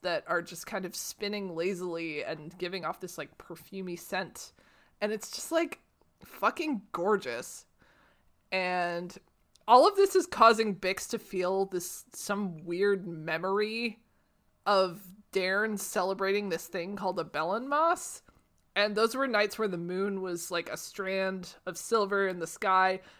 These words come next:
and they sang songs through the night. Um, and even though she hasn't personally experienced this, um, she remembers her parents teaching her some of the old songs.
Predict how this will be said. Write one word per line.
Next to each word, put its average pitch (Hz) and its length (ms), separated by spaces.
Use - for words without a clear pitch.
and 170 160
they 151 80
sang 202 380
songs 190 520
through 190 180
the 160 100
night. 165 460
Um, 151 560
and 208 120
even 269 200
though 277 120
she 262 160
hasn't 208 280
personally 196 480
experienced 240 600
this, 254 360
um, 175 400
she - 180
remembers 196 440
her 220 80
parents 196 340
teaching 196 380
her 185 140
some 170 200
of 156 100
the 156 120
old 147 220
songs. 220 640